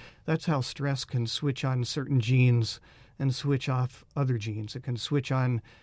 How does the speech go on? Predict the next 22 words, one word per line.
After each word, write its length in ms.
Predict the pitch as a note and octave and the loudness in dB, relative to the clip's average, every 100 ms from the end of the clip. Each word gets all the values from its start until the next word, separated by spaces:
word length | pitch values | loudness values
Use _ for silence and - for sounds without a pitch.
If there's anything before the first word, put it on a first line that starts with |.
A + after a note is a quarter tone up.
| - | -12
genes 420 | C3+ C3+ B2+ C3 B2+ | -2 2 4 4 2
that 120 | B2 | -2
you 120 | C3 | 0
don't 220 | C3+ C3 | 0 0
wanna 180 | C#3 A#2 | 0 2
have 240 | C3 C#3 | 2 0
switched 380 | - B2+ A#2+ - | -2 -6 -6 -4
on. 320 | B2 A2 A2+ - - - - - - | -2 -2 -4 -8 -16 -20 -20 -20 -10
So 420 | - D3 C#3 C3 - | -2 2 2 0 -6
I 120 | E3+ | -6
call 680 | F3 F3+ D#3+ D3+ D3 C#3+ C#3 - | -4 0 2 4 2 0 -4 -4
the 160 | C#3+ | -2
people 320 | C3 F#3+ F#3 | 0 2 2
who 240 | E3+ F3 D#3+ | 2 2 2
do 600 | F3 F3 F3+ F3+ F3 D#3+ | 2 4 4 6 4 2
layer 460 | D#3+ E3 E3+ E3+ D#3+ - | 2 2 2 0 -2 -10
two 800 | - - E3 E3 E3+ E3+ E3+ - - | -12 0 4 6 6 4 0 -2 -8
therapy 760 | - B2+ C3+ D3 G#3+ A#3+ A3 _ - | -4 -2 0 0 0 -2 -4 _ -6
epigenetic 960 | F3 F#3 D#3+ D3 D3+ D3 D#3 D#3+ - - - | -2 2 2 2 2 2 2 0 -4 -16 -2
engineers. 880 | D#3 F3+ D#3+ F3 G3+ C#3 C3 - - - - - - - - | 2 4 4 4 2 -2 -8 -14 -16 -20 -20 -20 -20 -16 -10
It's 220 | B2+ - - | -8 -10 -8
epigenetic 840 | F3 G3 E3+ D3+ D3 D3 D#3 C#3+ | -6 -2 0 2 2 2 0 -2